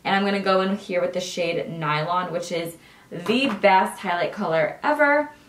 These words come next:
It's amazing on its own, but I'm gonna wet it for the inner corner. Fix Plus, water, whatever you use is gonna be your best friend for this look. And then just,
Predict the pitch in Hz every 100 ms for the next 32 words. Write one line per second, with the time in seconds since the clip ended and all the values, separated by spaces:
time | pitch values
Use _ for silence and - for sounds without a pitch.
0 | _ - 214 202 196 208 233 220 190 185
1 | - 165 190 190 156 175 - - 214 247
2 | 196 165 151 214 202 - - - - -
3 | 165 160 - 160 185 254 - - _ _
4 | _ _ _ _ _ _ - 208 208 -
5 | 190 196 165 156 160 180 170 - 156 165
6 | 160 147 151 151 - 160 156 151 143 147
7 | 156 156 147 151 202 311 - - - -
8 | - - - 180 190 185 185 180 180 -
9 | 196 185 185 180 -